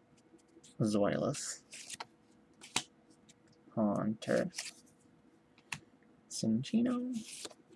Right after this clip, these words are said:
Reverse Lyron, and another one, Raichu Hollow, which really is cool.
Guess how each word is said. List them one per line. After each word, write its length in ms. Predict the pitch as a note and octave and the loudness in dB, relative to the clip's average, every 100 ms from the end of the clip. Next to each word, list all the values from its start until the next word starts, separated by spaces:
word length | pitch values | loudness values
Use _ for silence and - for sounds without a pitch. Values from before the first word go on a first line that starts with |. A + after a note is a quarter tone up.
| - _ - - - - | -20 _ -20 -20 -12 -4
Reverse 640 | - - - F3+ - - - | -4 2 6 6 4 -4 -4
Lyron, 680 | C#3 - - A#3+ A#3 A3+ G#3+ G3+ - - - - _ - - - | 0 2 2 2 4 6 8 8 4 0 -20 -20 _ -20 -4 4
and 360 | B2 A#2+ A#2+ - | 6 6 2 4
another 320 | A#2+ G2+ - | 4 6 4
one, 280 | F3 G3 F3+ | 4 6 6
Raichu 1400 | F3 - G2+ G2 G#2 D#3+ D#3 - - - A#2 G#2+ F2 C3+ | 4 2 0 2 6 6 6 2 -2 0 4 6 4 0
Hollow, 680 | C#3+ E2+ D#2 D2 C2 C#2 C3+ | 4 6 6 6 6 4 0
which 380 | D2 - - | -4 -6 -4
really 680 | - A#2 B2+ B2+ G#2 D#2+ D#2 | 0 4 6 6 4 2 2
is 260 | E2 E2 - | 0 -2 -6
cool. 580 | - - - - - | -6 -2 0 2 0